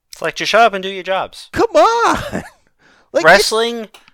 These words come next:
Speaker 1: so much of wrestling is ebbs and flows. There's a give,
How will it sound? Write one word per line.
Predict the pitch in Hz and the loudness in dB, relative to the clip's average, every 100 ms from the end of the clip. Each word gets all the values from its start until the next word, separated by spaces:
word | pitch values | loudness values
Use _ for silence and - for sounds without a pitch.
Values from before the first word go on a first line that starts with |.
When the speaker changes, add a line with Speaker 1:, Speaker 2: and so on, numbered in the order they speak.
| _ | _
Speaker 1:
so | - - - 196 240 | -6 -4 0 0 0
much | 226 226 - | 0 -2 -4
of | 156 | -4
wrestling | 131 143 - 190 185 | 0 0 0 -6 -6
is | 147 131 | -8 -6
ebbs | 127 139 139 131 | -4 -4 -6 -14
and | 120 110 | -14 -12
flows. | - 104 87 73 - - - - | -10 -8 -10 -12 -18 -18 -20 -18
There's | 117 110 | -16 -16
a | 117 | -14
give, | 117 156 185 196 190 | -8 -4 -2 -4 -6